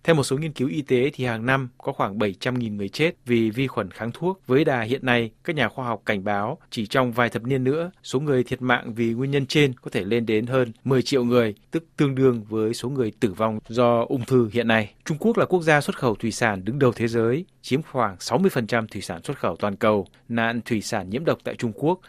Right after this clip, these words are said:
đang treo lơ lửng trên đầu nhân loại, nguy cơ bùng phát đại dịch vi khuẩn kháng thuốc. Phóng viên của Bloomberg ghi nhận một thực tế là trước năm hai nghìn không trăm mười một,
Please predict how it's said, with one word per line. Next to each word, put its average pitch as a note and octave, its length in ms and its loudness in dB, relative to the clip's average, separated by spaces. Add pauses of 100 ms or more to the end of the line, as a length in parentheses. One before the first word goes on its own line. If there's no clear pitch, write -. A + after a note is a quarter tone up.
(160)
đang A#2+ 280 0
treo A2+ 300 0
lơ C3 160 4
lửng A2+ 220 2 (140)
trên A#2+ 180 0
đầu G2+ 260 2
nhân A#2+ 140 2
loại, A2+ 240 2 (160)
nguy B2+ 140 -2
cơ A#2+ 340 2
bùng B2 200 -2
phát C#3+ 300 -8
đại A#2+ 200 -2
dịch A2 180 -4 (140)
vi A2+ 120 -4
khuẩn G#2 300 -8
kháng G#2 200 -12
thuốc. C#3 260 -6 (160)
Phóng D3 140 0
viên E3 260 4
của A#2 300 2
Bloomberg C#3 480 2
ghi D3 140 0
nhận C3 220 0
một A2 140 -6
thực B2+ 140 -6
tế A#2+ 140 4
là A#2 260 0 (180)
trước F#3+ 140 2
năm E3 140 0
hai D3 140 -4
nghìn B2+ 80 -2
không C#3+ 160 -10
trăm D3+ 180 -4
mười A#2+ 100 2
một, A2+ 240 2